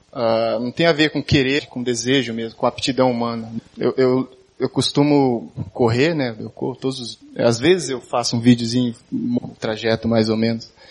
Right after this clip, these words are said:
E um dia desse alguém me escreveu no, no, no Insta do trajeto da corrida. A pessoa falou assim, "Nossa, você é meu exemplo, eu queria ter essa força de vontade que você, você." Eu falei, "Veja, eu não tenho vontade nenhuma de correr."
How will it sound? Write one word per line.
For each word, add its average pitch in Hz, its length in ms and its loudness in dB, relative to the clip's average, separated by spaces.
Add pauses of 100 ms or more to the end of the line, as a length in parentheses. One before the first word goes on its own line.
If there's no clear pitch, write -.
(460)
E 135 60 -4
um 139 40 0
dia 143 120 2
desse 143 220 0
alguém 147 200 2
me 160 40 2
escreveu 147 500 0
no, 113 520 -4
no, 120 180 -8
no 123 120 -2
Insta 135 260 -6
do 117 100 -10
trajeto 113 480 -2
da 110 80 -2
corrida. 117 380 -4 (720)
A 120 60 -6
pessoa 143 200 0
falou 135 200 4
assim, 135 240 -2
"Nossa, 135 360 0 (180)
você 131 260 0
é 143 40 4
meu 156 180 4
exemplo, 123 340 -2
eu 117 40 -10
queria 151 300 2
ter - 140 2
essa 156 200 2
força 143 360 0
de 131 100 -6
vontade 117 480 0
que - 80 -12
você, 113 360 -8
você." 117 240 -10 (460)
Eu 135 80 -6
falei, 135 160 4
"Veja, 147 340 4 (160)
eu - 140 0
não 165 80 -2
tenho 175 220 -2
vontade 170 360 0
nenhuma 185 460 2
de - 100 -8
correr." - 220 -16